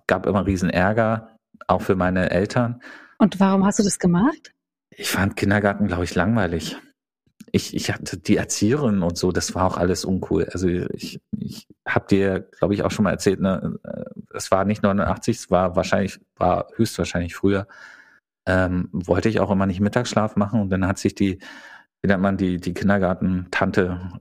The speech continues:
Speaker 1: äh, sich immer neben mich gesetzt auf den Stuhl und hat mir quasi ihre beiden, ihre Finger, ihre Hand auf, auf die Augen gelegt,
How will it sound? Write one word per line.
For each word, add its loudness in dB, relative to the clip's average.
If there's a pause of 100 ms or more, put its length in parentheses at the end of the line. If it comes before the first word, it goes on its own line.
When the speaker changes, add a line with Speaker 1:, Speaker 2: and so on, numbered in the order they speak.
Speaker 1:
äh, 2
sich -2
immer 2
neben 2
mich -4
gesetzt 0
auf 0
den -2
Stuhl 0
und -4
hat 0
mir 0
quasi -2 (360)
ihre 0
beiden, 0 (360)
ihre 0
Finger, 0
ihre -2
Hand 0
auf, 0
auf 0
die 2
Augen 2
gelegt, 0